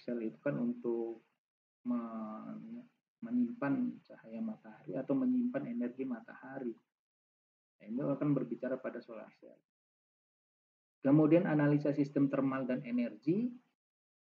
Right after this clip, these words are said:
konversi energi juga akan berbicara pada perpetual teknologi mesin.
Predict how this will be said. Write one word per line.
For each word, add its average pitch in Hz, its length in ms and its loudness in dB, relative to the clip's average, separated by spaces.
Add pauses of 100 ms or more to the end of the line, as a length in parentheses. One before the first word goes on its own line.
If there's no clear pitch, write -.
(140)
konversi 120 480 -6
energi 113 400 4
juga 156 240 4
akan 156 240 -2
berbicara 135 320 0
pada 139 240 -4
perpetual 131 640 -8
teknologi 113 480 -8
mesin. 104 320 -20